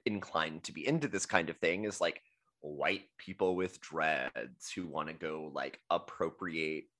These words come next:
native sweat lodge culture and, you know, maybe do peyote and San Pedro cactus, which actually, you know, that kind of tourism,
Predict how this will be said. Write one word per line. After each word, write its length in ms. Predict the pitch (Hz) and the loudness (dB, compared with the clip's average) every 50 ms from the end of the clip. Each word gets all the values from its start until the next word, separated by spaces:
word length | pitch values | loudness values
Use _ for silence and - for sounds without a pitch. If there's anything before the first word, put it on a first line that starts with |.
| _ - | _ -6
native 360 | 117 120 110 95 80 85 - | 2 4 4 4 4 0 -4
sweat 420 | - - - - - 123 117 - - | -4 -8 -2 6 8 8 8 10 10
lodge 300 | 104 101 98 95 - - | 10 10 10 8 4 -2
culture 920 | - - 95 87 - - - 98 95 95 95 95 92 90 90 90 90 90 - - - | 2 2 2 2 2 0 2 2 4 4 4 4 4 4 4 4 2 2 0 -2 -6
and, 720 | 90 87 82 80 80 80 78 73 73 73 69 69 71 71 - _ _ _ _ _ _ _ _ _ _ - | -6 -4 -4 -4 -2 -2 -2 -2 -2 -4 -6 -8 -10 -16 -20 _ _ _ _ _ _ _ _ _ _ -4
you 160 | 107 113 110 | 0 0 2
know, 440 | 107 104 98 98 98 98 95 95 - - | 4 4 6 6 6 6 4 2 0 0
maybe 320 | 101 95 90 80 80 82 | 0 2 2 2 0 -4
do 240 | 76 - 87 85 85 | -4 -2 -2 -2 -4
peyote 1500 | - - 107 101 92 92 95 101 107 120 120 117 104 110 107 104 104 101 98 101 98 98 98 98 98 98 98 98 95 - - - - | -4 -6 -2 0 2 4 6 8 8 8 8 8 6 4 2 2 2 2 4 4 4 4 4 2 2 4 6 6 6 6 4 2 0
and 400 | 85 82 80 78 80 80 87 90 | 0 0 2 0 -2 -4 -6 -6
San 260 | - - 85 78 80 | -2 -2 -2 -2 -2
Pedro 400 | - - 135 127 104 107 110 101 95 | -6 0 0 2 2 4 2 2 2
cactus, 1160 | - 104 95 90 87 - - 104 98 95 92 92 92 90 90 90 90 87 87 92 - - - - | 6 6 6 6 6 4 4 4 6 6 6 6 6 6 6 6 4 2 0 0 -2 -4 -4 -2
which 260 | 85 78 71 - - - | -2 -2 -2 -2 -2 0
actually, 380 | 92 95 - - - 98 98 92 | 0 0 0 0 -2 0 -2 -2
you 180 | 71 90 101 | -2 -4 -4
know, 220 | 90 82 82 76 - - _ _ _ _ _ _ _ _ - - - - _ _ _ _ _ _ _ _ _ _ _ _ _ _ _ _ _ _ _ _ _ - - - _ _ _ _ _ _ _ _ _ _ _ _ _ _ _ _ _ - | -2 -2 -2 -2 -4 -8 _ _ _ _ _ _ _ _ -20 -20 -20 -20 _ _ _ _ _ _ _ _ _ _ _ _ _ _ _ _ _ _ _ _ _ -18 -18 -18 _ _ _ _ _ _ _ _ _ _ _ _ _ _ _ _ _ 0
that 260 | 135 160 127 - - | 6 6 6 6 4
kind 260 | - - 160 147 117 | -4 0 0 0 0
of 80 | 120 - | 0 -4
tourism, 720 | - - 117 107 104 98 92 - 101 95 92 90 85 87 | -2 -2 2 4 4 4 4 4 4 6 4 4 0 -2